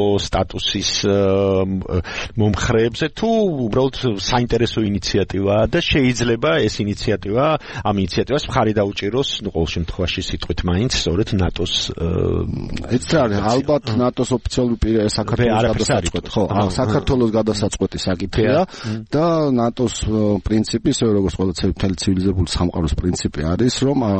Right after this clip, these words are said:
Speaker 2: არ ჩარევა, ო, ქვეყნის
Speaker 1: მმ.
Speaker 2: შე-, საშინაო საქმეებში. თუ ვინმე რამეს, ო,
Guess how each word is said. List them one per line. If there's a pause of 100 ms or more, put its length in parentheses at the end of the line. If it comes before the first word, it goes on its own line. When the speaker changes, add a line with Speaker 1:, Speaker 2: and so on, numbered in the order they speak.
Speaker 2:
არ
ჩარევა, (260)
ო, (380)
ქვეყნის
Speaker 1:
მმ.
Speaker 2:
შე-,
საშინაო
საქმეებში.
თუ
ვინმე
რამეს, (120)
ო,